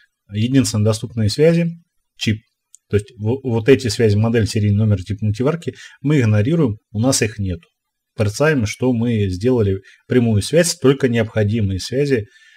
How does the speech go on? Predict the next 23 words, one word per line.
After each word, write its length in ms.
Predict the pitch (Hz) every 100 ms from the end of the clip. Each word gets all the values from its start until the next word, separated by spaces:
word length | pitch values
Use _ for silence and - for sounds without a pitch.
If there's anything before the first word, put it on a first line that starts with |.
| _ -
э, 480 | 101 98 95 92 90 85
чтобы 340 | - - 131 113
можно 280 | 110 110
было 280 | 98 98 92
сделать 400 | 87 95 90 85 _ -
выборку. 480 | 101 98 98 85 82 _ _ _ _ _ _ _ _ _ _ _ _ _ _
Поэтому 500 | - 123 107 95 85 - _ _ _ _ _ _ _
в 100 | 101
данном 280 | 117 165 135
случае 360 | 110 101 98
у 20 | 92
нас 180 | 127
всё 120 | - 120
меняется. 520 | 120 110 85 82 87 - -
Открываем 520 | 104 - 131 147 107
компонент 480 | 107 92 92 95 98
другой, 380 | 104 98 98 - _ _
который 280 | 110 110 107
отвечает 420 | 101 95 113 104 -
за 280 | 90 85 90
такую 340 | 107 110 113
выборку. 400 | 92 87 92 - 107 - _ _ _ _ _ _ _ _ _ _ -
Здесь, 420 | 110 143 139